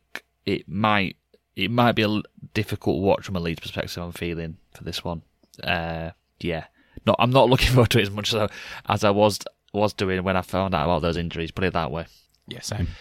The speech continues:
Speaker 1: Final question, as always, then, Adam. So, where do you think this game will be won or lost?
Speaker 2: Yeah, I'm not gonna predict a scoreline because we don't do that on this podcast. Um, but yeah, I think it's gonna be a case of, uh,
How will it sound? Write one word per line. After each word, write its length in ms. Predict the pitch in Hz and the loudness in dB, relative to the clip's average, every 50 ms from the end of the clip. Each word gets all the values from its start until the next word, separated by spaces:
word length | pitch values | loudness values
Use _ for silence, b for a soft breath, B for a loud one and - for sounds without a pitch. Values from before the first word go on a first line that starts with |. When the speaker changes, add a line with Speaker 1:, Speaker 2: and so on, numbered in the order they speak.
| B B _ _ | B B _ _
Speaker 1:
Final 800 | _ - - - 147 143 143 143 139 135 131 127 123 120 104 82 | _ -6 2 4 6 8 8 8 8 8 8 8 8 6 4 2
question, 460 | - - 127 113 101 - - - 113 | 2 2 2 2 4 2 0 0 0
as 140 | 107 104 98 | 0 2 4
always, 360 | 107 104 104 104 101 101 95 | 4 6 6 6 6 4 2
then, 140 | - 101 98 | 2 0 0
Adam. 260 | 101 98 92 98 95 | 2 0 0 0 -2
So, 180 | 92 - 104 95 | 0 2 2 4
where 220 | 95 110 107 110 | 4 4 4 4
do 60 | 101 104 | 2 0
you 60 | - | -4
think 120 | - 80 | -4 -4
this 120 | 73 92 - | -4 -4 -2
game 200 | - 101 95 95 | -2 -2 0 0
will 80 | 92 | 0
be 80 | 87 95 | 0 0
won 200 | 90 92 90 90 | 0 0 0 0
or 80 | 90 | 0
lost? 420 | 87 85 85 87 - - - - B B B 107 B B B B | 0 0 -2 -4 -6 -10 -12 -14 B B B -20 B B B B
Speaker 2:
Yeah, 180 | 160 175 175 170 - | 2 4 4 4 2
I'm 340 | - 135 131 131 127 123 120 | 0 0 0 2 2 2 0
not 120 | 117 117 | 0 2
gonna 140 | 127 123 107 | 2 2 2
predict 440 | - - 107 104 110 - - - - - - | 2 4 2 2 2 0 -4 -10 -10 -6 -6
a 40 | |
scoreline 680 | - - - 107 104 101 101 98 98 95 95 92 - - | -6 -4 0 2 2 4 4 4 4 4 4 2 0 -4
because 520 | - - - - 95 92 87 - - - - | -10 -12 -8 -6 -6 -4 -4 -6 -8 -10 -10
we 100 | - 101 | -6 -4
don't 140 | 92 95 95 | -4 -2 -2
do 100 | 98 95 | -2 -4
that 80 | 90 98 | -4 -2
on 60 | 95 | -2
this 100 | 92 - | -4 -2
podcast. 480 | - 104 - - 104 92 - - - - - _ | -4 -6 -4 -2 -2 -2 -2 -4 -8 -10 -8 _
Um, 300 | 104 101 95 90 92 - - _ | -2 0 2 2 0 0 0 _
but 140 | 120 110 104 | -2 0 4
yeah, 160 | 123 110 95 | 4 6 6
I 40 | 92 | 6
think 160 | - 107 95 | 4 4 2
it's 100 | 85 - | 2 0
gonna 160 | - - 90 | -2 -2 -2
be 240 | 80 90 87 87 87 - | 0 2 0 0 0 -2
a 80 | - | -2
case 280 | - 101 92 90 - - | 0 2 2 2 2 2
of, 300 | 90 87 87 82 - - - - | 2 0 0 -2 -6 -10 -8 -6
uh, 420 | 95 92 - 50 50 - - - | -4 -2 0 0 0 0 0 -2